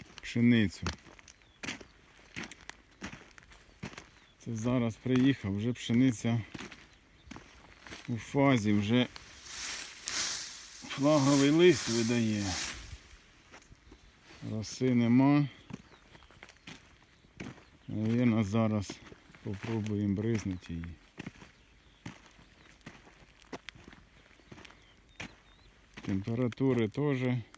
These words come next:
Оце тільки-тільки в нас сонечко почало пригрівати, отак. Дожді, градусів десять, ото дев'ять.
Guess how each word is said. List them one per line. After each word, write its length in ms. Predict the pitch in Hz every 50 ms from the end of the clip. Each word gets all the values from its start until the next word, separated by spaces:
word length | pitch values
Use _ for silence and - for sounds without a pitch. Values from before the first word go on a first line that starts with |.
| _ -
Оце 280 | 127 120 110 - 123 120
тільки-тільки 640 | - 139 147 139 - 143 123 - 131 127 120 123 120
в 40 |
нас 360 | 120 117 113 110 104 - - - - _ _ _ - _ -
сонечко 580 | - - 113 110 110 104 101 - - - 107
почало 500 | 104 104 101 95 - 101 95 98 98 90 87 - _ -
пригрівати, 640 | 107 101 95 98 95 95 90 90 92 90 87 92
отак. 300 | 90 - - 113 117 113 - _ _ _ _ _ _ _ _ _ _ _ _ _ _ _ _ _ _ _ _ _ _ _ _ _ _ _ _ _ _ _ _ _ _ _ _ _ _ _ _ _ _ _ _ _ _ _ _ _ _ _ _ _ _ _ _ _ _ _ _ _ _ _ _ -
Дожді, 800 | - 101 101 110 110 107 107 110 117 139 147 151 151 147 135 131 123 _ _ _ _ _ _ _ _ _ _ _ _ _ _ _ -
градусів 640 | - 98 104 123 120 117 110 107 95 - - 110 101
десять, 500 | 98 107 120 127 123 110 - - 104 95
ото 200 | 95 90 92 92
дев'ять. 580 | 95 98 113 120 127 120 104 101 98 92 -